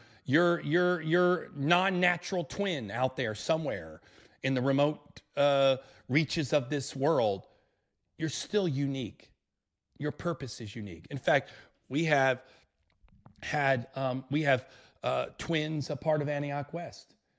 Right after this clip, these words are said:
And even though they're twins, they both have unique purposes. So why am I saying that? I'm saying this because your purpose is unique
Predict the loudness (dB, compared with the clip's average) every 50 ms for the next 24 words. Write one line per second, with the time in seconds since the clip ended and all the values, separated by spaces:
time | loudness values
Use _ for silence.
0 | _ _ _ _ _ _ _ _ _ _ -8 -6 -4 -2 0 0 0 0 2 2
1 | 2 4 4 4 4 4 2 0 -4 _ _ _ _ _ _ _ _ _ _ _
2 | _ _ _ _ _ _ _ -10 -6 -2 0 0 0 -2 -4 -8 -12 -14 -16 -18
3 | -18 -20 _ _ _ _ _ _ -2 0 0 2 2 2 2 2 2 0 -2 -2
4 | 0 0 -2 -2 -2 -2 -4 -6 _ -8 -6 -6 -6 -8 -12 -14 -16 -18 -20 -20
5 | -20 -20 -20 -20 _ _ _ _ _ _ _ _ _ _ _ _ _ _ _ _
6 | _ _ _ _ _ _ _ _ 2 6 6 8 8 6 4 2 0 -2 -2 0
7 | 2 2 2 2 0 0 -2 -2 -4 -4 0 0 0 0 0 -2 -4 -6 -8 -12
8 | -14 -10 -8 -6 -6 -6 -8 -12 -20 -20 -20 _ _ _ _ _ _ _ _ -6
9 | 0 2 2 2 2 2 4 4 4 4 4 0 -2 -2 -2 -2 -6 -10 -6 -2
10 | -2 0 0 0 0 0 0 2 2 2 2 2 2 0 -6 -14 -20